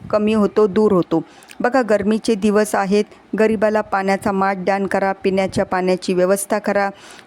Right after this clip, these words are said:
एखाद्याला तुम्ही पाणी देऊ शकता किंवा पाणी भरून, अ, माठही देऊ शकता. गरमीचे दिवस आहेत, उन्हाळ्याचे दिवस आहेत, लोक गरमीने मरता आहेत, त्याच्यामुळे तुम्ही हे पिण्याच्या पाण्याची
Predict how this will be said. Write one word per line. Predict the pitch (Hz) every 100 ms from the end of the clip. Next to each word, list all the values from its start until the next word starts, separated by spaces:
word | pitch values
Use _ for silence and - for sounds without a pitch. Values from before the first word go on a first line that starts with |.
| -
एखाद्याला | 220 220 220 220 214
तुम्ही | 220 226 220 226 - - _
पाणी | 208 202 233
देऊ | 214 214
शकता | 196 208 - 202
किंवा | 202 214 214 220 - - -
पाणी | 202 214
भरून, | 208 208 214 214
अ, | - - 196
माठही | 196 202 208 233 240
देऊ | 214 208
शकता. | 196 202 - 208 208 - - - 190
गरमीचे | 214 214 226 233
दिवस | 208 214 208 208
आहेत, | 202 208 -
उन्हाळ्याचे | - 208 208 214 214
दिवस | 220 202 208 202
आहेत, | 196 202 208 - - - -
लोक | 208 202
गरमीने | 220 208 202 208 208
मरता | 208 196 190 220
आहेत, | 214 202 208 - - _
त्याच्यामुळे | 214 208 233 214 202 214
तुम्ही | - 202 214 220 -
हे | 202 214
पिण्याच्या | - 196 190 214
पाण्याची | 202 185 185 185 - 247